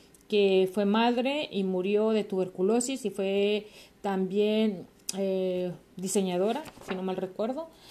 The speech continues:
También estuvo Frida Kahlo, que son las que más conocemos, más hemos hecho,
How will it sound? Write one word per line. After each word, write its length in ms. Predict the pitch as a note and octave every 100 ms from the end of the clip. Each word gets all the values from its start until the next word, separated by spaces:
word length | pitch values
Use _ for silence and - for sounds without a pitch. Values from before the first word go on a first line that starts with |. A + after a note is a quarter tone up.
| - -
También 280 | G3 F3 F3+
estuvo 260 | F3+ F3+
Frida 320 | F3 F3 E3+
Kahlo, 680 | E3 B3 C4 C4+ C4+ C#4 C#4 A3
que 120 | - F#3+
son 100 | B3+
las 160 | C4
que 100 | -
más 240 | F#3 G3+ G3+
conocemos, 760 | A3 F3+ F3+ F3+ G3+ A3+ F#3+
más 380 | F3+ F#3 G3 F#3+
hemos 360 | F#3 F3+ F#3 F#3
hecho, 640 | E3+ - F#3+ E3+ D#3